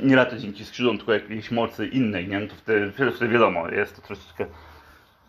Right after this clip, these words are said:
in-, inna kwestia, nie? Y, no, no wiadomo, y, też można, można sporo poczytać, na przykład o, y, o takich chemicznych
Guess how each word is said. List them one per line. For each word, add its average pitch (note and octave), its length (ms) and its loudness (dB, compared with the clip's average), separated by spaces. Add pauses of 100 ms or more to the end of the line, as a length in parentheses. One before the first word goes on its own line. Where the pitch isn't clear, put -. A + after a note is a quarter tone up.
(100)
in-, A2+ 300 4
inna A#2+ 200 4
kwestia, A2 360 0
nie? A2+ 200 -4 (1700)
Y, C#3+ 460 2 (400)
no, G#2+ 220 0
no C#3+ 120 -2
wiadomo, A2+ 400 0
y, A#2+ 100 0
też F#3 240 0
można, D#3+ 520 4 (1040)
można C#3+ 320 2
sporo C#3+ 300 2
poczytać, - 680 0 (200)
na A2+ 100 -8
przykład D3+ 500 -2
o, A#2+ 320 4 (1400)
y, A2 440 2 (380)
o - 80 -10
takich F#3+ 400 -8
chemicznych C#3 720 -4